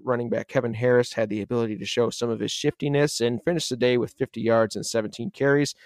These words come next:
However, that did include a series in the fourth quarter in which he was stuffed on four separate occasions by the goal line. So good show there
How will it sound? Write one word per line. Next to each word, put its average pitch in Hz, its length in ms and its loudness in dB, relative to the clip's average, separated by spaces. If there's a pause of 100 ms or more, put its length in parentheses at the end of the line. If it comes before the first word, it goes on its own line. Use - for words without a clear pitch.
(320)
However, 156 380 8
that 143 200 2
did 170 160 2
include 156 380 2
a 123 40 -4
series 135 420 0
in 120 100 -2
the 117 60 -4
fourth 123 300 -2
quarter 131 400 6
in 117 80 2
which 120 180 -2
he - 120 -4
was - 100 -4
stuffed - 340 0
on - 140 -4
four 156 240 0
separate 131 320 -2
occasions 117 480 -2
by 104 160 0
the 101 100 -4
goal 117 260 0
line. 104 240 -4
So 120 280 0 (400)
good 151 160 2
show 135 260 2
there 131 240 6